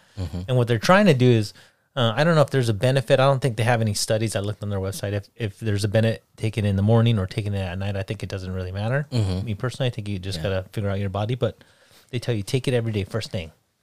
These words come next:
Speaker 1: Mm.
Speaker 2: So they want you to, instead of, like, almost like checking your phone in the morning, they want you to be like, "Oh, fuck, I gotta get up, take my Athletic Greens."
Speaker 1: Mm.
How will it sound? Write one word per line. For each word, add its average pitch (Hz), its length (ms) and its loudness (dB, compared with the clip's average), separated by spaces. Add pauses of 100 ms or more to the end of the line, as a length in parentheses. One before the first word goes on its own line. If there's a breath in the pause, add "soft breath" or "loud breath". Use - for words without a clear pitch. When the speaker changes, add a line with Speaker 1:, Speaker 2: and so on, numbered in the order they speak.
(160)
Speaker 1:
Mm. 82 300 -10
Speaker 2:
So 127 140 0
they 110 100 2
want 120 320 0
you 120 120 0
to, 110 200 -4
instead 117 360 0
of, 113 80 0
like, 107 240 -2
almost 127 260 0
like 117 100 0
checking - 280 -2
your 110 120 0
phone 135 240 -2
in 139 60 -2
the 143 60 -2
morning, 156 340 0
they 110 60 0
want 107 160 0
you - 40 -14
to - 60 -10
be 104 60 -8
like, 92 120 -12
"Oh, 95 180 -12
fuck, - 100 -18
I 95 40 -14
gotta 101 180 -8
get 95 120 -4
up, 95 180 -12
take - 200 -4
my 98 80 -2
Athletic 98 360 -6
Greens." 92 380 -12 (180)
Speaker 1:
Mm. 87 220 -10